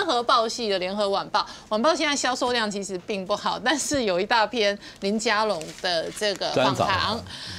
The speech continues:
Speaker 1: 然后，呃，还有登到联合新闻网。林佳龙说，民党如果双北都输的话，是骨牌效应而非钟摆。为什么昨天台北市民调出来的同时，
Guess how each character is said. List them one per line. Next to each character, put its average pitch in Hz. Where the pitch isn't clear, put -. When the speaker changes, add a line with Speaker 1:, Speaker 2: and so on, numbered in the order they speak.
Speaker 1:
然 240
后， 294
呃， 220
还 240
有 277
登 247
到 240
联 196
合 185
新 190
闻 170
网。 170
林 269
佳 349
龙 277
说， 302
民 311
党 285
如 285
果 311
双 294
北 226
都 233
输 247
的 226
话， 220
是 -
骨 185
牌 175
效 190
应 202
而 175
非 190
钟 190
摆。 -
为 392
什 294
么 220
昨 226
天 262
台 254
北 202
市 226
民 196
调 208
出 214
来 175
的 175
同 175
时， 254